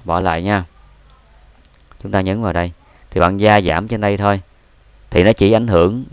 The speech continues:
nó chỉ ảnh hưởng trên cái màu đỏ của hình. Nếu bạn để, bạn kéo thì chỉ ảnh hưởng trên phần màu đỏ của hình mà thôi. Thì giả sử như cái màu đỏ này, ta muốn cho đỏ hơn, được kéo này, ta muốn cho nó biến thành cái màu khác. Chẳng hạn như cái hoa sen thành màu xanh như vậy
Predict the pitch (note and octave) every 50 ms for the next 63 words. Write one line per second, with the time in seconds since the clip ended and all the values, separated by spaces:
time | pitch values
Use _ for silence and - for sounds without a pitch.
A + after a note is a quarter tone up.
0 | _ C#3 B2 A2+ B2 - G2+ G#2 A2+ G#2+ F2+ F2 G2+ A#2 - - B2+ B2 B2+ B2
1 | A#2+ A2+ - B2 A2+ F#2 F2 E2 D#2 D#2+ F2 A2+ A2 A2 A2 G#2 F#2+ E2 - -
2 | _ _ _ _ - - _ _ - A#2 C3 B2+ G#2 G2 F#2+ E2 E2+ G#2 A2+ G2+
3 | F2 F2 - G2+ A2+ A#2+ A#2 F#2 E2 - F2 F#2+ G#2 F#2 E2 F2+ G2+ G#2 G2+ F#2
4 | F2+ E2+ E2+ D#2+ D#2 D#2 F2+ G2+ A2 A2 F#2 E2 E2 E2 F2+ F2+ F2+ E2+ - _
5 | _ _ _ _ - - F#2+ F2 F2+ G2+ - - E2+ F#2 A2 A#2 G#2+ A2 G2 F2+
6 | D#2 E2 G2+ A2 G2+ F#2+ F#2+ G2 G2+ A2+ A#2+ A2+ G2 F2 D#2+ D#2 F2 G#2 A#2 A2
7 | G2 F#2 F2+ - - G2 G#2+ A2+ A2 F#2 E2 - _ _ _ - - - _ _
8 | - F#2+ F#2+ G#2 A#2 A#2+ A2+ - G#2 G2 G2+ G#2+ G2+ - A2+ A#2 C3 D3 C3 G2
9 | E2+ D#2+ G#2 G#2 F2 D#2+ - - G2 G#2+ A#2 - _ _ _ _ _ _ _ _
10 | - F#2+ E2+ F2+ G2 G2+ G2+ G2 F#2 - _ _ _ - - B2 B2+ B2 A2+ G#2+
11 | - - A2+ G#2+ G#2+ G#2 G#2 G2 F#2 F2+ F2 F2 E2+ E2+ E2 E2 E2 E2 E2 E2
12 | E2 - - G#2+ G2+ G2+ G2 G2 F#2 F2 E2 D#2+